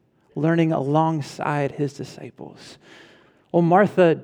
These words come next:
doesn't like this, and so she goes to Jesus and she expects him to correct that situation. But Jesus instead responds by saying to Martha, "I am not in the right passage. Nope, I just didn't include it. I'm just gonna tell you what it says."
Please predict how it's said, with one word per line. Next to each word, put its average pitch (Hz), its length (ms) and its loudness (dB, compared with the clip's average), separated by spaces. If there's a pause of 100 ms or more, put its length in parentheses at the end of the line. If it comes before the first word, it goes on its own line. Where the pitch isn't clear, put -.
(120)
doesn't 131 380 -2
like - 260 -2
this, 160 280 0
and 156 100 -4
so 165 100 -4
she 170 140 -2
goes 185 300 8
to 190 60 -8
Jesus 156 420 2
and 165 120 -2
she 175 140 4
expects 208 420 -2
him 190 100 0
to 175 80 4
correct 175 520 2
that 165 160 2
situation. 175 800 -2 (480)
But 190 120 4
Jesus 185 460 4
instead 202 540 2
responds 190 760 0
by 165 140 2
saying 202 500 0
to - 120 -4
Martha, 160 640 -2 (600)
"I 156 200 -6
am 147 180 -4
not 175 220 0
in 170 40 -2
the 165 80 -4
right 160 180 -2
passage. 151 640 -4
Nope, 160 240 -2
I 139 80 -4
just 139 160 -8
didn't 151 200 -2
include 151 360 -4
it. 131 120 0
I'm 151 100 -8
just - 140 -16
gonna 147 120 -4
tell 185 300 -2
you 160 160 -2
what 131 120 -2
it 127 80 -6
says." 131 500 -2